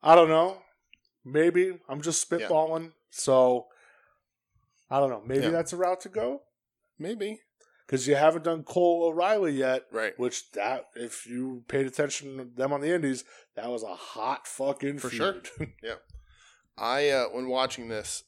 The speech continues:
Speaker 2: I was actually, uh, even though they had said his name when he came out to the ring, and until you just said it, I didn't remember it. So I was just like,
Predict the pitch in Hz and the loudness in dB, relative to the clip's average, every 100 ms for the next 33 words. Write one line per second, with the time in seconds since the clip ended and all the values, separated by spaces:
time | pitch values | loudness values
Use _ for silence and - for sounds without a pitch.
0 | - 110 110 107 104 110 101 92 104 - | -4 0 0 -2 -4 -6 -6 -6 -6 -8
1 | 107 104 95 - 95 87 110 110 110 110 | -10 -10 -12 -8 -6 -6 -8 -10 -6 -6
2 | 104 101 92 - 113 123 120 123 120 120 | -6 -10 -8 -6 -6 -6 -8 -8 -8 -10
3 | 127 123 117 - 117 113 120 135 147 _ | -8 -6 -6 -8 -8 -4 -2 -2 -6 _
4 | - - - 104 98 - 123 120 117 - | -20 -20 -16 -14 -10 -8 -8 -6 -6 -4
5 | 127 127 127 101 117 113 - 110 117 127 | -2 -2 -4 -4 -6 -6 -8 -4 -2 0
6 | 165 185 - _ - _ _ - 127 113 | 0 -2 -10 _ -20 _ _ -4 0 0
7 | 92 - 107 113 113 110 - 113 101 | -4 -6 -2 0 0 -6 -4 -4 -4